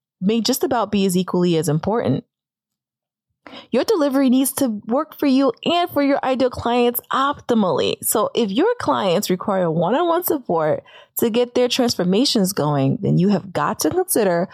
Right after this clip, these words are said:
whether you have the kind of time or energy to consistently support them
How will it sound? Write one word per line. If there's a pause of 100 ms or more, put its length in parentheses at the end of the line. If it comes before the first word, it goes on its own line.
(240)
whether
you
have
the
kind
of
time
or
energy
to
consistently
support
them